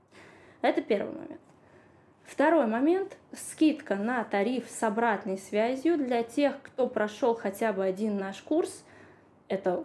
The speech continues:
курс Таро, это курс по богам Египта полный, а, и это тренинг прошлой жизни.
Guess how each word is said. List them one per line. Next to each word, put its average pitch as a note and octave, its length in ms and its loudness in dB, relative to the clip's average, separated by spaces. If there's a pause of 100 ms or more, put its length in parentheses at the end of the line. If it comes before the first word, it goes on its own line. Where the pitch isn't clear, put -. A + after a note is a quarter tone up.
курс - 480 -2
Таро, D4+ 440 4 (140)
это A3 240 0
курс F#3+ 300 0 (100)
по F3 80 -6
богам F3+ 380 0
Египта B3 520 0
полный, D4 640 4 (360)
а, G3 400 2
и D#4 160 6
это B3+ 340 0
тренинг A3 500 0
прошлой G3+ 440 0
жизни. F#3 400 -6